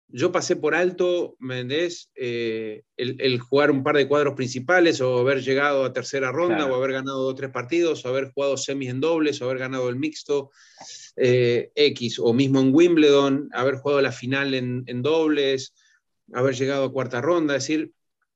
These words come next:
Speaker 2: Hmm.
Speaker 1: y es como que ahora cuando ves lo que decís es, "No, clasificó, felicitaciones, qué bueno", y,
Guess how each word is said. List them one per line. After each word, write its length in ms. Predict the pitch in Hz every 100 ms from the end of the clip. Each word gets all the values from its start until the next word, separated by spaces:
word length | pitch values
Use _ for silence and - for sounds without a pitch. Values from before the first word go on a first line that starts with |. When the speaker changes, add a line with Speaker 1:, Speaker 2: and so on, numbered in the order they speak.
| _ _ _ _ _ _ -
Speaker 2:
Hmm. 160 | 208 185
Speaker 1:
y 120 | 156
es 160 | 160 165
como 260 | - 160 147
que 220 | 151 156 - -
ahora 320 | 135 165 185 165
cuando 280 | 156 151
ves 220 | 156 196 180
lo 180 | 170 160
que 80 |
decís 360 | 165 160 190 185
es, 140 | 185
"No, 240 | 175 202 196
clasificó, 720 | 185 165 160 - 185 196 196
felicitaciones, 1080 | - 170 156 - 180 160 - 214 202 185 175
qué 120 | 185
bueno", 560 | 185 214 202 196 214 - _ _ - - _
y, 220 | 147 127